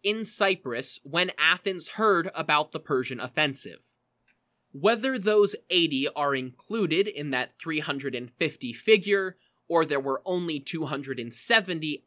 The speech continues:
at the Eurymedon, isn't clear.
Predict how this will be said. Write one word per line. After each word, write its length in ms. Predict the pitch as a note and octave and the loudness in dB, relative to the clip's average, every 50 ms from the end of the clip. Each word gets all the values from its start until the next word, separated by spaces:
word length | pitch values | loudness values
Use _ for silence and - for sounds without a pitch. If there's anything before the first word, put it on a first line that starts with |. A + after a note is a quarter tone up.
| - | 0
at 260 | C3+ C#3+ D#3 - - - | 4 4 4 2 0 -2
the 160 | D#3+ D3+ C#3 | -2 0 0
Eurymedon, 800 | C3+ C3 D3 F3+ F#3+ E3+ D3 D#3 D3 A#2+ B2 B2 B2 B2+ - _ _ _ _ _ | 0 0 0 0 2 0 0 0 -2 -4 -4 -4 -4 -6 -10 _ _ _ _ _
isn't 440 | - A3 G#3+ - G#3 F#3+ E3+ - - | -6 -4 0 2 2 2 2 0 -8
clear. 440 | - - - C3 F#2 D#2 - - | -12 -10 -8 -8 -8 -8 -12 -20